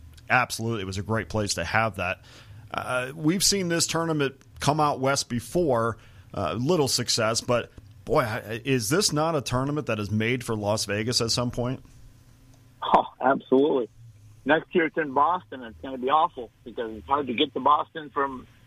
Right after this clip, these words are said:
Speaker 2: most of the places. Expensive to get to Boston, but, uh, they're gonna have it there. Everything in Boston, I hear, is, uh, kind of expensive. <laughs> So, um, and, and tightly quartered, where you, uh, you know,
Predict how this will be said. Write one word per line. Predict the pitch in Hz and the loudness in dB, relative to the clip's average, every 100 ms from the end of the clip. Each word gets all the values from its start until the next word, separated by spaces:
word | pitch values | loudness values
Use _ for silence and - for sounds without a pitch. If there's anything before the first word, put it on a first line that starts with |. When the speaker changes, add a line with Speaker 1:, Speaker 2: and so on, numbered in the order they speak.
| - | -2
Speaker 2:
most | 135 160 - | 0 2 2
of | |
the | 147 | 0
places. | 156 160 - 180 - - - - - 123 | 4 2 2 -6 -8 -20 -18 -16 -8 -8
Expensive | - - 151 170 160 | -4 2 2 2 -2
to | 139 | 0
get | 143 139 | 0 0
to | 135 | 2
Boston, | 123 151 - 185 180 | 4 4 0 -14 -6
but, | 131 113 - 120 | -6 -6 0 4
uh, | 117 107 - - - - - | 4 2 -4 -20 -20 -20 -2
they're | 135 143 | 2 2
gonna | 151 147 | 0 2
have | 147 160 | 2 2
it | 160 | -2
there. | - 160 180 | 2 2 2
Everything | 151 160 160 143 147 | 0 0 -2 -2 -2
in | 165 151 | -2 4
Boston, | 139 156 - 156 | 2 2 -4 -10
I | 139 131 | -6 0
hear, | 143 147 | 2 2
is, | 127 120 | -2 -2
uh, | 135 117 | 0 0
kind | 117 127 | 0 0
of | 131 | 0
expensive. | 113 - 113 120 220 214 - - _ | -4 0 2 2 -2 -2 -20 -20 _
<laughs> | 226 - 208 - | 0 0 0 2
So, | 185 156 - - - - | 2 0 -8 -20 -20 -6
um, | 151 147 139 135 127 - - - | 0 2 2 0 -2 -12 -12 -2
and, | 160 170 | 0 2
and | 160 | 0
tightly | - 170 170 156 | 4 2 2 -2
quartered, | 160 165 170 190 | 2 2 2 -2
where | 143 139 | 0 0
you, | 135 131 135 135 | 0 -2 -2 0
uh, | 120 113 | 0 -2
you | 170 131 | -4 2
know, | 117 123 | 2 0